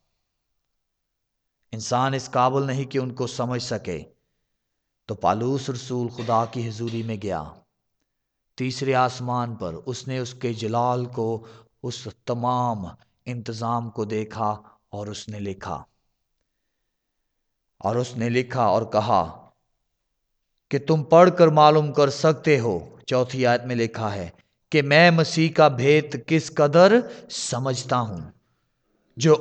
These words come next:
और ज़मानों में बनी आदम को इस तरह मालूम ना हुआ था, जिस तरह उसके मुकद्दस रसूलों और नबियों पर रूह में अब जाहिर हो गया है।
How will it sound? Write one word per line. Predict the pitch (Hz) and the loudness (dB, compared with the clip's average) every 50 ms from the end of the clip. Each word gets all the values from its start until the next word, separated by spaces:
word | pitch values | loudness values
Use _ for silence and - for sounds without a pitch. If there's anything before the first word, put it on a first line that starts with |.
| - | 8
और | 165 170 185 190 170 | 8 10 10 10 10
ज़मानों | 139 165 165 165 165 165 170 165 165 | 8 4 6 8 8 8 8 6 6
में | 160 165 151 135 | 6 4 4 4
बनी | 131 156 165 170 165 165 | 4 4 6 6 6 8
आदम | 160 165 160 147 165 156 | 8 8 8 6 4 2
को | 139 - 156 156 | 2 2 4 4
इस | 156 160 165 160 160 - | 4 4 0 0 0 0
तरह | 165 156 151 151 147 | 0 2 4 4 4
मालूम | 143 139 139 143 147 160 180 196 214 233 - - - - _ _ - | 4 4 4 6 6 4 4 4 2 0 -2 -4 -12 -20 _ _ -8
ना | 117 120 131 147 180 180 | -2 2 6 6 6 6
हुआ | 156 160 151 151 139 131 | 6 6 6 6 4 4
था, | - 113 113 92 82 - - - _ _ _ _ - | 2 0 -2 -2 -2 -2 -6 -16 _ _ _ _ -8
जिस | 113 127 147 139 - - | -4 -2 -2 -2 -2 -2
तरह | 147 139 139 139 - | 0 2 2 2 0
उसके | 135 139 135 - - - 131 127 | -2 -4 -6 -6 -4 -4 -2 -2
मुकद्दस | 123 120 117 - - 131 131 123 120 135 127 123 - 120 | -2 -6 -6 -4 -2 -4 -2 -2 -2 -4 -4 -4 -6 -8
रसूलों | 107 107 107 - - - 123 127 135 135 139 143 143 143 | -8 -8 -8 -8 -8 -6 -6 -4 -4 -2 -2 -2 -4 -4
और | - - 110 110 104 | -4 -6 -6 -6 -6
नबियों | 117 117 117 127 127 127 123 | -6 -6 -6 -6 -6 -6 -6
पर | 117 - 110 104 | -4 -4 -4 -4
रूह | 104 117 123 123 | -2 -2 -4 -4
में | 120 120 110 - - | -4 -6 -6 -6 -8
अब | 104 113 113 113 113 | -8 -8 -8 -8 -10
जाहिर | 98 104 101 101 95 92 104 98 | -8 -6 -6 -6 -6 -6 -10 -10
हो | 92 85 98 92 - - | -10 -10 -12 -12 -10 -10
गया | 92 87 | -10 -8
है। | 82 82 80 - | -8 -10 -12 -16